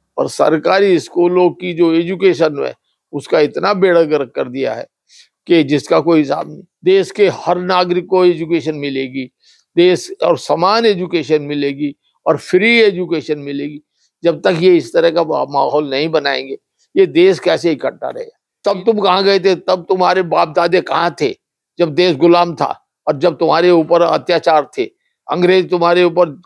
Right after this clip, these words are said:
कितने लोग आए और कितने लोग तुम्हारे पर राज कर गए? संविधान के अनुसार जो संविधान दिया है, उसको तुम खत्म करना चाहते हो। संविधान के बनाने के टाइम में सबकी सहमति लेकर के संविधान बनाया हुआ है।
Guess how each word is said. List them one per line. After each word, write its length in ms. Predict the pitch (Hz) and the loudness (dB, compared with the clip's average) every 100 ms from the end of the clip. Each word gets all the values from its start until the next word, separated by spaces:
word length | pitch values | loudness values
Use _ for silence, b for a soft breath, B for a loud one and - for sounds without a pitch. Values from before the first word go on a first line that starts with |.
| - | -8
कितने 340 | 175 180 196 | -6 -2 0
लोग 300 | 190 185 175 | 2 4 4
आए 180 | 165 165 | 4 4
और 200 | 170 165 | 4 2
कितने 320 | 135 160 175 | 0 -2 0
लोग 180 | 175 175 | 0 0
तुम्हारे 320 | 165 156 156 | -2 0 0
पर 120 | 160 151 | 2 2
राज 260 | 151 151 | 0 0
कर 160 | 147 143 | -2 -2
गए? 180 | 139 - _ | -4 -16 _
संविधान 680 | 156 170 170 165 147 165 180 | -4 2 2 2 0 -2 0
के 160 | 180 | 0
अनुसार 440 | 165 131 151 170 175 | -2 0 2 2 2
जो 160 | 175 | 0
संविधान 480 | - 143 135 139 165 | 0 -4 -2 -2 0
दिया 260 | 160 139 117 | 0 0 0
है, 220 | 127 135 _ _ - | -4 -8 _ _ -6
उसको 260 | 156 147 190 | -4 0 0
तुम 160 | 180 | 0
खत्म 320 | 120 131 160 | -2 -2 0
करना 260 | 175 190 196 | 2 2 0
चाहते 320 | 180 185 175 | 0 0 0
हो। 200 | 185 170 _ | -2 -4 _
संविधान 520 | - 196 170 160 185 | -6 -2 0 0 0
के 120 | 180 | 0
बनाने 520 | 170 143 147 165 185 180 | 0 0 -2 0 0 0
के 200 | 160 147 | 0 -2
टाइम 340 | - 151 165 | -2 -2 0
में 300 | 165 175 196 | -2 0 0
सबकी 460 | - 170 156 180 180 | 2 -2 0 -4 -2
सहमति 520 | 170 151 165 165 185 | 0 0 0 0 0
लेकर 360 | 175 175 185 | 2 0 0
के 140 | 165 185 | 0 2
संविधान 440 | 180 170 160 175 | 2 0 0 0
बनाया 320 | 175 180 196 | -2 0 0
हुआ 240 | 190 170 | 2 2
है। 80 | 131 | 0